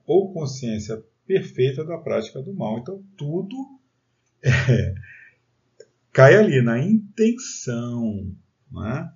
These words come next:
Na intenção que eu tenho. E é aquela coisa, né? Nós, como seres encarnados, a nossa mente, ela pode criar artifícios aí pra diminuir a nossa culpa, né? Mas eu, como ser integral, como,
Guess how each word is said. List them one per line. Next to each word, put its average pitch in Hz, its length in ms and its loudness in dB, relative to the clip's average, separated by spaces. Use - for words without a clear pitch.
Na 107 160 -6
intenção 151 580 -6
que 208 100 -2
eu 190 80 0
tenho. 107 300 -2
E 220 300 6
é 202 140 2
aquela 226 300 2
coisa, 139 600 4
né? 113 280 -2
Nós, 131 280 0
como 117 960 0
seres 107 440 0
encarnados, 110 600 0
a 120 60 0
nossa 123 320 0
mente, 95 640 -2
ela 110 200 4
pode 131 240 4
criar 131 240 4
artifícios 131 880 -2
aí 104 240 2
pra 120 200 -2
diminuir 107 400 0
a 101 80 2
nossa 101 280 -6
culpa, 117 640 0
né? 113 400 -2
Mas 104 260 -2
eu, 135 180 6
como 113 240 2
ser 120 600 2
integral, 101 680 0
como, 107 260 -4